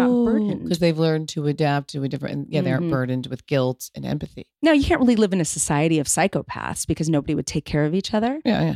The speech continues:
Speaker 1: But you can see how having one or two, ru-,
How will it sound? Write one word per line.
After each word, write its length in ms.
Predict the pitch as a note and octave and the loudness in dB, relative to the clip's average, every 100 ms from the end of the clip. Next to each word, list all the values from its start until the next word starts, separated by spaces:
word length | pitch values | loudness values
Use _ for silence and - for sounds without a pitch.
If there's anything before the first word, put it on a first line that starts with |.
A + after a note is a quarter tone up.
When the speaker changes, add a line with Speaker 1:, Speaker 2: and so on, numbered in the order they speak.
| - | -4
Speaker 1:
But 320 | D#3 G3 D#3 _ | 2 2 2 _
you 140 | F#3 F3 | -2 0
can 180 | F#3 E3 | 0 0
see 300 | - G#3+ F#3+ | 2 2 2
how 540 | F3+ D#3+ D#3 D3+ D3+ | 2 2 4 2 0
having 400 | D#3 E3+ E3 D3+ | 0 0 0 2
one 160 | D#3 D3+ | 2 2
or 100 | C#3+ | 0
two, 420 | F#3+ F3 E3 D#3 | 2 2 2 2
ru-, 160 | D#3+ | 0